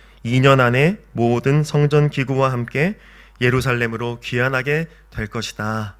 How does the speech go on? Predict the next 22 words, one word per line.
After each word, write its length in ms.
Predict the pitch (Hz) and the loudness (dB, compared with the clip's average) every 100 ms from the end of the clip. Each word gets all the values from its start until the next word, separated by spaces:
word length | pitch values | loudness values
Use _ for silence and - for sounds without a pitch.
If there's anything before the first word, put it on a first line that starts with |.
| _ _ - | _ _ -8
라는 380 | 101 104 123 | -4 -2 -2
것이었습니다. 540 | 120 110 110 - 107 - - - _ - - - - - | -4 -8 -10 -12 -18 -20 -20 -20 _ -20 -20 -20 -20 0
하나냐는 520 | 175 185 185 208 139 | 6 8 8 6 4
자신의 380 | 151 147 180 180 | 0 2 4 6
말이 420 | 147 147 127 175 - - - - | 6 6 2 -4 -10 -20 -8 2
여호와의 360 | 143 151 151 | 6 8 6
말씀이라고 680 | 147 131 139 143 139 135 135 | 6 4 2 0 2 2 0
하며 400 | 120 110 127 143 - - - - | -4 -4 -4 -4 -8 -20 -20 -18
자신 340 | - 104 113 | -12 -10 -10
있게 380 | 104 - 107 104 | -12 -12 -12 -12
선포합니다. 720 | 101 - 135 - 113 107 107 - - _ _ _ _ - - | -12 -12 2 2 2 -12 -16 -20 -20 _ _ _ _ -20 -4
마치 280 | - 143 - | 4 4 6
하나냐가 480 | 156 170 165 165 165 | 6 8 8 8 6
전한 400 | 160 151 156 127 | 6 6 6 4
이 180 | 147 160 | 0 0
희망적인 680 | 143 196 190 185 170 175 156 | 4 6 6 4 2 4 2
메시지는 600 | 135 - 147 139 139 113 - - - - - - | 2 -4 -4 0 0 -2 -8 -20 -20 -20 -10 2
마치 340 | 151 - 185 | 2 4 2
자신이 480 | 180 175 185 165 123 | 2 4 6 4 2
참 280 | - 214 208 | 0 2 2
선지자인 640 | - 220 202 202 190 180 | 2 2 2 2 4 4
것처럼 480 | 165 - 147 170 | 0 -2 0 0